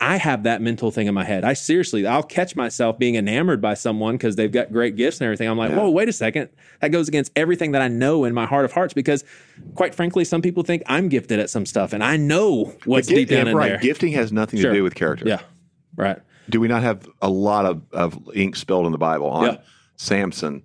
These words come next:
Speaker 1: Right.
Speaker 2: and even Peter? I mean, think about Peter. He sin-, he s-, denies Jesus. He gets restored. Paul has to rebuke him for being a racist in
Speaker 1: Right.
Speaker 2: Galatians two.
Speaker 1: Right.
Speaker 2: And then he has to see three visions to
Speaker 1: Right.
Speaker 2: say, "It's okay if you love non-Jewish
Speaker 1: <laughs>
Speaker 2: people."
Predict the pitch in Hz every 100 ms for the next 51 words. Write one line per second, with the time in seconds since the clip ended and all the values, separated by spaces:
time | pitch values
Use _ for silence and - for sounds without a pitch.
0 | - 107 95 123 170 123 - 139 131 -
1 | - _ _ - 147 196 190 120 - 92
2 | 73 - - 117 - 147 151 104 101 123
3 | 110 131 147 - 107 98 98 107 127 -
4 | 127 - - 110 95 92 - _ _ -
5 | - 165 175 165 - 117 107 101 127 135
6 | 107 104 101 110 101 95 110 151 - 76
7 | - - 101 101 104 113 117 120 - -
8 | 123 98 104 113 - _ _ - - 147
9 | 214 190 - 131 165 147 143 _ _ -
10 | 175 214 151 196 202 98 78 - 117 98
11 | 135 120 - - - - - _ 123 117
12 | 120 - 113 110 101 95 95 90 185 196
13 | 190 165 113 180 143 92